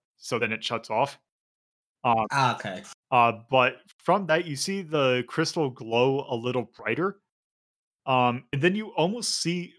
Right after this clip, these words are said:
Speaker 1: feel like, uh, it, um,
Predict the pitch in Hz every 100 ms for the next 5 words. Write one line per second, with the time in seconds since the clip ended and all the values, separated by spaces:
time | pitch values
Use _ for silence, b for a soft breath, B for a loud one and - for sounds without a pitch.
0 | 156 - 170 151 117 110 110 120 117 110
1 | - - - 123 117 110 110 _ _ _
2 | _ _ _ _ _ - 143 135 - -
3 | - _ _ _ _ _ _ _ _ -
4 | 127 120 107 104